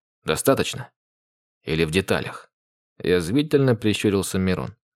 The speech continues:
«О, раз такое дело», смутился Подымов. «Тогда вываливай все старому другу, как раньше. Легче станет. Забудешь обо всем и дальше пойдешь. Ну, с кем не бывало».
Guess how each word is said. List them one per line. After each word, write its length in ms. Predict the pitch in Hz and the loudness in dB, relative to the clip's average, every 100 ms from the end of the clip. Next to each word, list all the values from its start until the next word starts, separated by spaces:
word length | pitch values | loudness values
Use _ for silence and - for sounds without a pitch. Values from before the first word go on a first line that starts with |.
| _ _ _ _ _ - | _ _ _ _ _ -6
«О, 1160 | 123 139 156 165 170 165 151 123 92 82 76 - | -2 2 2 0 0 4 6 6 6 2 -2 -2
раз 320 | 101 113 - | 0 2 0
такое 440 | 104 95 92 80 | -2 2 4 4
дело», 500 | 78 90 156 101 69 - _ _ _ _ | 2 4 6 4 -2 -10 _ _ _ _
смутился 560 | - 82 85 76 64 - | -8 -2 -2 -2 -2 -2
Подымов. 540 | - 78 69 - - _ _ _ _ _ _ | -2 -2 -4 -6 -16 _ _ _ _ _ _
«Тогда 340 | 120 127 190 220 | 2 6 6 8
вываливай 480 | 170 175 185 160 | 8 6 8 8
все 220 | 123 - 147 | 6 4 2
старому 420 | - 117 113 98 | 4 4 4 4
другу, 380 | 95 123 123 104 | 6 6 6 4
как 220 | 101 90 | 2 0
раньше. 380 | 80 73 - - _ - | -2 -4 -8 -12 _ 0
Легче 320 | 131 151 - | 4 4 2
станет. 440 | - - - - - _ _ - | -8 -8 -10 -14 -20 _ _ -4
Забудешь 520 | 87 117 147 127 - | 0 4 4 2 2
обо 180 | 107 104 | 0 0
всем 300 | - 151 110 | 2 4 4
и 40 | |
дальше 280 | 98 113 - | 4 2 0
пойдешь. 480 | - 71 85 - - _ - | -4 -8 -8 -10 -12 _ -4
Ну, 480 | 92 107 101 87 - | 0 2 2 -2 -8
с 120 | - | -2
кем 200 | 160 160 | 2 4
не 80 | 165 | 4
бывало». 400 | 170 147 - | 4 2 0